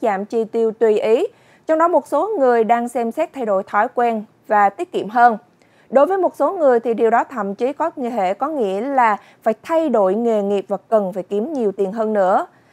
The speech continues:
Và điều tiếp theo cần phải cân nhắc đó là bắt đầu nộp đơn xin những công việc mà trả cho quý vị nhiều tiền hơn. Và hãy thực tế mà nói, chủ của quý vị sẽ không tăng lương cho quý vị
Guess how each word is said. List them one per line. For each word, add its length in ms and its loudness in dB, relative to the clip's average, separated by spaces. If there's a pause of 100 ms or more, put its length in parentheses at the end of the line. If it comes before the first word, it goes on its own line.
(160)
Và 120 2
điều 160 4
tiếp 220 -8
theo 240 2
cần 280 -2
phải 100 -4
cân 240 -4
nhắc 260 -4
đó 200 2
là 140 -4
bắt 320 -4
đầu 360 6 (280)
nộp 420 2
đơn 300 4
xin 300 -4
những 140 -4
công 220 -2
việc 280 2 (240)
mà 160 2
trả 340 2
cho 140 -4
quý 140 -4
vị 180 0
nhiều 280 0
tiền 260 -4
hơn. 340 6 (340)
Và 80 -4
hãy 280 -4
thực 300 -8
tế 220 2
mà 140 -6
nói, 360 -2 (400)
chủ 200 8
của 120 -2
quý 140 -4
vị 280 2
sẽ 160 -4
không 280 -6
tăng 240 -2
lương 300 2
cho 120 -4
quý 180 -2
vị 320 0